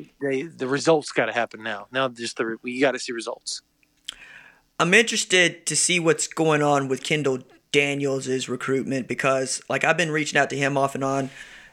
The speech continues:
Speaker 2: and just trying to
Speaker 1: Yeah.
Speaker 2: chat him up, and you'll know that he's not necessarily a, a real chatty kiddo, but
Speaker 1: <laughs> No, not at
Speaker 2: I mean,
Speaker 1: all.
Speaker 2: it's, it's, I
Speaker 1: He's
Speaker 2: mean,
Speaker 1: hit or miss, man.
Speaker 2: right, right. And, you know, when he, when he's wants to ta-, when he wants to chat, he wants to chat. But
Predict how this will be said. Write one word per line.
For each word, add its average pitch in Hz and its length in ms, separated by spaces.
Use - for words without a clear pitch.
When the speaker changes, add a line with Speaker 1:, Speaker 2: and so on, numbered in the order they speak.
Speaker 2:
and 135 280
just - 200
trying 147 220
to 135 60
Speaker 1:
Yeah. 113 180
Speaker 2:
chat 151 240
him 143 100
up, 143 160
and 139 100
you'll 151 120
know 143 240
that 135 120
he's 139 180
not 143 180
necessarily 139 460
a, 131 100
a 131 80
real 135 180
chatty 131 440
kiddo, 135 480
but 156 280
Speaker 1:
<laughs> - 280
No, 233 340
not 220 280
at 160 40
Speaker 2:
I 147 60
mean, 147 120
Speaker 1:
all. 147 60
Speaker 2:
it's, 147 200
it's, 143 360
I - 80
Speaker 1:
He's - 80
Speaker 2:
mean, 143 120
Speaker 1:
hit 262 100
or 262 100
miss, 254 380
man. - 140
Speaker 2:
right, 143 260
right. 139 360
And, 135 380
you 185 120
know, 151 140
when 143 160
he, 143 240
when 147 180
he's 139 240
wants 160 300
to 147 60
ta-, 151 340
when 147 120
he 139 60
wants 160 220
to 165 40
chat, 156 240
he 147 40
wants 143 180
to 131 60
chat. 117 360
But 147 240